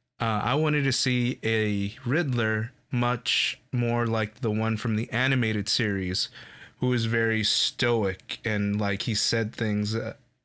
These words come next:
like, so brilliantly. Like, he wasn't, like, over the top and, like, zany.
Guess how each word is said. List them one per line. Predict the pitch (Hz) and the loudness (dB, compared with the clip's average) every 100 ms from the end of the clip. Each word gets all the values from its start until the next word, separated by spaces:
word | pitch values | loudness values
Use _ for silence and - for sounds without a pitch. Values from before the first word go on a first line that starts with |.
| - - _ - | -20 -20 _ -2
like, | 110 104 | -2 0
so | - 127 117 | 0 2 2
brilliantly. | 113 113 107 110 104 90 98 98 | 0 0 0 2 0 0 -2 0
Like, | 101 101 | -2 0
he | 120 | 0
wasn't, | 123 117 | 0 0
like, | 107 104 - | 0 -2 -2
over | 117 110 107 | -2 0 0
the | 104 | -2
top | - 117 107 104 | -2 -2 -2 -2
and, | 107 107 110 | -2 -2 0
like, | 113 107 107 | 0 0 -2
zany. | 110 107 110 107 98 | 0 0 0 0 -2